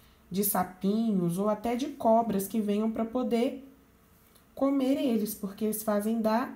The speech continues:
fazem parte da cadeia alimentar. Crickets. Então, vamos encerrar a atividade de hoje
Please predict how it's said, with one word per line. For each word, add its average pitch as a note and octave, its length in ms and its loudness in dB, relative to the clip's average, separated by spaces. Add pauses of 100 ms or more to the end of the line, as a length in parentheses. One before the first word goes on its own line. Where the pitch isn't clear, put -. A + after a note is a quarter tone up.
fazem G#3 400 0
parte G3+ 400 -2
da A3 100 0
cadeia A3+ 400 -2
alimentar. A#3+ 680 -2 (360)
Crickets. A3+ 760 0 (1120)
Então, E4 320 0
vamos A4 240 0
encerrar F3 460 0
a D#3 60 0
atividade D#3+ 640 -4
de E3 140 -2
hoje E3+ 480 0